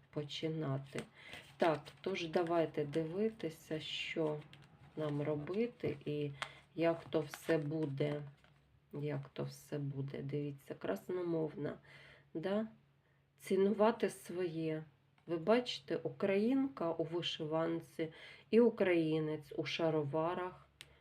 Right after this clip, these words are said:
Вони у власному, м, саду, на своїй власній землі. І дивіться текст.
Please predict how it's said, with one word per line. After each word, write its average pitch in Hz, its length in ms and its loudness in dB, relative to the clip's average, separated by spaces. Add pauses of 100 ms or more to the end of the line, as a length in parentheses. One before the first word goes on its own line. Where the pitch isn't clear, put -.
(140)
Вони 175 500 6
у 175 160 2
власному, 160 1120 0 (280)
м, 151 60 -6 (200)
саду, 151 720 -2 (960)
на 170 240 4
своїй 175 480 2
власній 175 680 2
землі. 156 640 0 (800)
І 156 100 2
дивіться 147 680 -2
текст. 143 420 -6